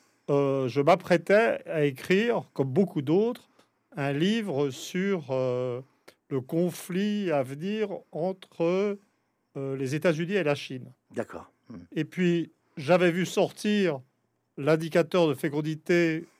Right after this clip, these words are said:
Speaker 1: euh, de la Chine, après le dernier recensement,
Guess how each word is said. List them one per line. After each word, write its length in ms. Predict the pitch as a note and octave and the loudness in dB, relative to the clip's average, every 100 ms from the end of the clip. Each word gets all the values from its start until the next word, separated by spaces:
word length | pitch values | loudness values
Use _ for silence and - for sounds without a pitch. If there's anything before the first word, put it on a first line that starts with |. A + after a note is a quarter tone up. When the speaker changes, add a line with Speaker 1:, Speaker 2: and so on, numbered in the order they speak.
| _ | _
Speaker 1:
euh, 960 | C#3 C3+ B2+ B2 A#2+ B2 B2 C3 C3 C3+ | -4 -2 -4 -4 -8 -12 -14 -14 -14 -12
de 140 | C3+ | -8
la 140 | C3+ C3+ | -2 -2
Chine, 560 | - - A#3+ C#4 A3 F#3+ _ _ _ _ _ _ _ | -2 -2 -2 -2 -6 -10 _ _ _ _ _ _ _
après 260 | E3 D#3 F3+ | -4 0 0
le 60 | |
dernier 280 | D3+ D3+ D#3+ | 4 2 4
recensement, 840 | D3 C#3+ D3 D#3 D3+ G3+ A3 B3 | 2 0 -2 -6 -6 -4 -2 -2